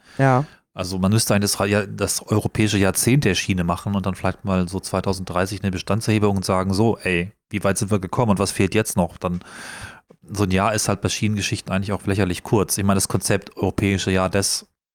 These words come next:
Speaker 2: hat jetzt nicht mit Bahn so viel zu tun, sondern es hat dieses Jahr zufällig auf die Bahn gefallen, aber der Fokus muss da ja bleiben.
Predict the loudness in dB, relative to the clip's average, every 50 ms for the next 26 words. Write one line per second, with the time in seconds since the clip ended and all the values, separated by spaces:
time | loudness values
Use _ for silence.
0 | _ _ _ _ _ -8 -8 -4 -2 -2 -2 0 -2 -4 -6 -6 -8 -4 -2 0
1 | 0 0 -2 -4 -6 -6 -6 -6 -6 -4 0 2 2 4 4 2 2 2 0 -2
2 | -2 -2 -4 -4 -4 -2 -2 -4 -4 -6 -8 -8 -8 -8 -8 -8 -4 0 2 2
3 | 2 2 0 -2 -4 -4 -2 -2 -2 -2 -2 -2 -2 -4 -2 0 -2 0 0 -2
4 | -2 -2 -4 -2 0 0 0 0 0 0 0 0 -2 -4